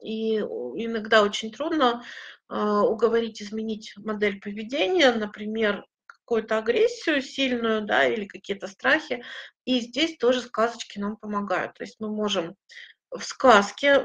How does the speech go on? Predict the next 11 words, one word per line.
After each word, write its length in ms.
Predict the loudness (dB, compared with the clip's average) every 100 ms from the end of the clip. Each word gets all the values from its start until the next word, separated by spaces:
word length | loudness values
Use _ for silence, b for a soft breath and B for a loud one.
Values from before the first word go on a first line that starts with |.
| 0
поиграв 480 | -4 0 2 0 -2
в 20 |
эту 160 | -10
сказку, 760 | -12 2 2 2 0 0 0 -2 -8
э, 0 | -18 _
ребёнку 1160 | -16 -8 -6 -4 -4 -4 -4 0 0 0 -4 -18 _ _ _ _ _ _
показать 600 | 0 4 8 10 8 6
более 280 | 0 0 0
продуктивный 800 | -4 -12 -12 -14 -8 -6 -6 -8 B B B B _
стиль 420 | -16 -4 -4 -2
поведения 880 | -2 -2 -4 -2 2 6 8 8